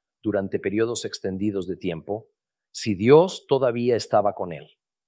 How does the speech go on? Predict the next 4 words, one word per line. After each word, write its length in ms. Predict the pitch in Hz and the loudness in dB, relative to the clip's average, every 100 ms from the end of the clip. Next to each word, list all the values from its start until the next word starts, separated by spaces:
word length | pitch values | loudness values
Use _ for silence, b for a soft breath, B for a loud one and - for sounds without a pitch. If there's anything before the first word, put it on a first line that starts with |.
| _ _ _ _ _ _ _ _ _ - | _ _ _ _ _ _ _ _ _ 4
Él 220 | 160 202 | 6 6
miraba 460 | 202 160 151 151 | 6 8 8 6
sus 180 | 143 127 | -2 -6
circunstancias, 1040 | 139 120 143 131 127 101 92 - - - | -8 -6 -6 0 0 0 -4 -12 -16 -18